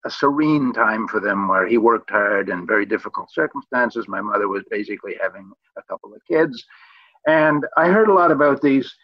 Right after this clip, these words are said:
few years when I was growing up. And one of the interesting aspects of the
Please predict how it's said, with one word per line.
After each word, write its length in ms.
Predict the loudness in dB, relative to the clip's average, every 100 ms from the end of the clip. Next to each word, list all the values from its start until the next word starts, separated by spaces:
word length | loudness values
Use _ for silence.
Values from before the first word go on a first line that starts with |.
| _ _
few 180 | 0 2
years 540 | 4 4 4 2 0 -2
when 120 | 0
I 60 |
was 120 | 0 2
growing 340 | 2 2 2
up. 200 | 0 0
And 100 | 0
one 120 | 0
of 80 | 2
the 80 | 0
interesting 580 | 0 0 0 2 2 2
aspects 500 | 0 0 -4 -2 -4
of 140 | -4 -4
the 160 | -6